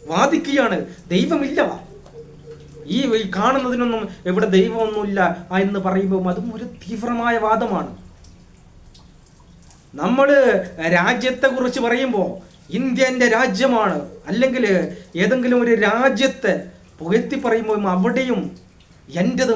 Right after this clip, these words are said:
മാത്രം, എൻ്റെ രാജ്യം, അവിടെയും ഒരു തീവ്രത വരുന്നുണ്ട്. അതുകൊണ്ട് തീവ്രത എന്ന് പറയും, തീവ്രമായ വാദം എന്ന് പറയുന്നത് അതൊരു തെറ്റല്ല.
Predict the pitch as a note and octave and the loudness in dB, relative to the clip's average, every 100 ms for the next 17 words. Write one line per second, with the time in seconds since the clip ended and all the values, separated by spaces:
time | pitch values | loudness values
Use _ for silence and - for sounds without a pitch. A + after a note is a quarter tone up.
0 | G#3 A3+ B3+ - A3+ - - - - - | 0 -2 -4 -4 -4 -4 -8 -18 -20 -20
1 | _ - - _ - - - - - E3 | _ -20 -20 _ -20 -20 -20 -20 -4 -2
2 | C#4 C#4+ C4 G#3+ B3+ G3 F#3+ G#3+ - - | 0 2 2 2 0 -2 -2 -2 -4 -12
3 | - - - - _ - _ - - E3+ | -20 -20 -20 -20 _ -20 _ -20 -12 -8
4 | B3 A#3+ A3 G#3 G#3+ - - - F3 F#3 | -4 -4 -2 -4 -6 -10 -20 -16 -8 -6
5 | A#3 A3+ B3 A3+ A3 A3+ A3+ F3 - - | -6 -6 -4 0 0 0 -2 -2 -4 -12
6 | - - - - A#3+ A#3+ A3 - - F#3 | -20 -20 -18 -10 -4 0 0 -2 -10 -4
7 | G#3+ D4 C#4+ C4+ B3+ A#3 G#3+ G#3+ G#3+ G#3 | 0 2 2 4 4 4 2 2 -2 0
8 | F#3+ F3+ F#3+ A#3 A#3+ A#3 A3 G#3 G3 F#3 | 0 0 -2 -2 -2 -2 -2 -2 -2 0
9 | F#3 G3 F#3+ F#3+ F3 E3 D3+ D3+ D3 C3 | 0 0 0 0 -2 -4 -4 -6 -8 -12
10 | F#2+ - - - - - - - - - | -14 -20 -20 -20 -20 -20 -20 -20 -20 -20
11 | - - - - A3+ B3+ A#3+ F#3 - D#3 | -20 -20 -20 -10 -4 -2 0 0 0 -4
12 | - | -6